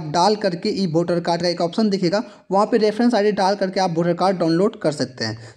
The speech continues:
तो चलिए दोस्तों हम लोग देखते हैं किस प्रकार से हम लोग यहाँ पे डाउनलोड कर सकते हैं। तो दोस्तों यहाँ पे जो आपको इंपॉर्टेंट लिंक में आपको यहाँ पे दिया गया है, तो simply दोस्तों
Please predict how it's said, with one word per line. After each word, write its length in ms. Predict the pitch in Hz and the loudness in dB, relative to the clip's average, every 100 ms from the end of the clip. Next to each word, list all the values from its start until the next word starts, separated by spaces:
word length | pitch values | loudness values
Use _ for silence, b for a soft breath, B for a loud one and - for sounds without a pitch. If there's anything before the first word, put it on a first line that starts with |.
| - | -8
तो 60 | |
चलिए 180 | 208 240 | -2 2
दोस्तों 240 | 247 254 | 2 2
हम 60 | 240 | 2
लोग 120 | 240 | 2
देखते 240 | 208 220 240 | 0 0 0
हैं 80 | 233 | 0
किस 140 | 202 | -2
प्रकार 300 | - 196 196 | -2 0 0
से 140 | 196 | 0
हम 160 | 196 185 | 0 2
लोग 120 | 185 | 2
यहाँ 120 | 180 | 2
पे 100 | 175 | 0
डाउनलोड 380 | 170 165 170 180 | 0 2 2 2
कर 160 | 180 165 | 0 -2
सकते 320 | 147 - - | -2 -6 -6
हैं। 100 | 113 | -6
तो 60 | 127 | -2
दोस्तों 300 | 185 190 269 | -2 2 2
यहाँ 200 | 226 226 | 2 0
पे 140 | 247 | 0
जो 60 | 233 | 0
आपको 240 | 208 220 | 0 -2
इंपॉर्टेंट 600 | 196 196 190 175 214 208 | 0 0 0 -2 0 2
लिंक 320 | 214 185 190 - | 2 2 0 -2
में 80 | 190 | -2
आपको 240 | 170 170 | 0 0
यहाँ 140 | 175 170 | -2 -2
पे 120 | 185 | -4
दिया 260 | 160 160 196 | -2 0 0
गया 180 | 165 160 | 2 -2
है, 100 | 240 B B B | -4 B B B
तो 60 | 208 | -2
simply 380 | 233 220 262 269 | 0 2 2 4
दोस्तों 280 | 254 247 | 2 0